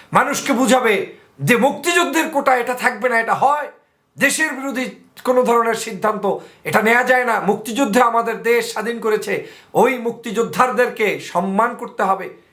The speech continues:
কিন্তু এখন আর সেই তেল গরম হয় না, এখন আর সেই তেলে মানুষ বাতাস দেয় না, এখন আর সেই জায়গায় মানুষ যায় না। এখন ওরা হতাশ হয়ে পড়েছে, ওরা নির্জীব হয়ে পড়েছে। যেই শাহবাগে তোমরা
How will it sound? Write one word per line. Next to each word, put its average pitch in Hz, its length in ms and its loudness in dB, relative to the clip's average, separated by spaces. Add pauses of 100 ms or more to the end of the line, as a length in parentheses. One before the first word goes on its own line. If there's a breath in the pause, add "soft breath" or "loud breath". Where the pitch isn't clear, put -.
(260 soft breath)
কিন্তু 196 260 2
এখন 185 340 0
আর 180 160 0
সেই 175 360 -6
তেল 165 180 -2 (120)
গরম 147 280 -4
হয় 117 140 -4
না, 104 100 -14 (420 loud breath)
এখন 254 320 2
আর 254 100 2
সেই 240 260 0
তেলে 233 260 -2
মানুষ 226 440 -2
বাতাস 196 340 0 (100)
দেয় 220 120 0
না, 202 140 -4 (380 loud breath)
এখন 220 300 2
আর 262 160 2
সেই 262 300 -2
জায়গায় 247 360 -2
মানুষ 220 320 -4
যায় 220 240 2
না। 202 120 -4 (400 soft breath)
এখন 196 500 -2
ওরা 185 200 2 (120)
হতাশ 233 380 -2
হয়ে 147 120 -4
পড়েছে, 127 380 -12
ওরা 165 160 0
নির্জীব 190 440 -2
হয়ে 139 140 0
পড়েছে। 123 440 -6 (280 loud breath)
যেই 220 280 2
শাহবাগে 240 440 0
তোমরা 254 540 0